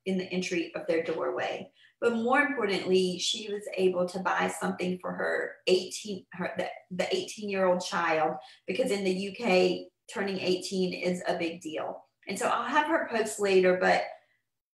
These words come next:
no matter what you want, guys, whether it's mat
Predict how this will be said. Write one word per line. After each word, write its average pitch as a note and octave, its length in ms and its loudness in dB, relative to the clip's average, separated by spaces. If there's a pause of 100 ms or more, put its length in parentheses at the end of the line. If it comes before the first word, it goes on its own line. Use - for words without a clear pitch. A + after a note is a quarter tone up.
no B3+ 280 2
matter D4 580 4
what G#3 520 2
you G3+ 140 -6
want, F3+ 220 -2
guys, F#3 240 0
whether F#3+ 200 2
it's - 200 0
mat G3+ 300 2